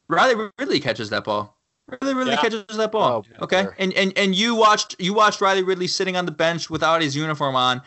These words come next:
Speaker 1: uh, or maybe he did have his uniform. Did he? I don't think he was an act-,
Speaker 3: I
Speaker 1: was he
Speaker 3: don't know.
Speaker 1: active? I don't even remember. Who doesn't care? It's, whether he was active or active doesn't freaking matter. He wasn't gonna play anyway. You watched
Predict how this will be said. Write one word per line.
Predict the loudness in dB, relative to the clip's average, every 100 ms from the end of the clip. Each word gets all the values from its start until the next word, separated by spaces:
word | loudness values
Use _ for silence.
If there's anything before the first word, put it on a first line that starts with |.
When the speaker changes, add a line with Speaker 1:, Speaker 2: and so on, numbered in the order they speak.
| -18 _
Speaker 1:
uh, | 2 4 4 2
or | -2 -6 -6
maybe | -4 -4
he | -6
did | -4 -4
have | -4
his | -6
uniform. | -8 -10 -8
Did | -6
he? | -2
I | 0
don't | 0
think | -4 -10
he | -14
was | -14
an | -12
act-, | -10 -6
Speaker 3:
I |
Speaker 1:
was | -2
he | 0
Speaker 3:
don't | 0
know. | 0
Speaker 1:
active? | -4 -6
I | -8
don't | -8
even | -12 -12
remember. | -10 -10 -12 -4
Who | 0 0
doesn't | -2 -4 -8
care? | -6 -6
It's, | -6 -10
whether | -6 -6 -4 -2 0
he |
was | 2
active | 2 2 2
or | 2
active | 0 -4
doesn't | -6 -6
freaking | -8 -4
matter. | -2 -2
He |
wasn't | -4 -8
gonna | -12
play | -8 -6
anyway. | -4 -6 -8 -10 -12 -8 0
You | 6
watched | 8 8 4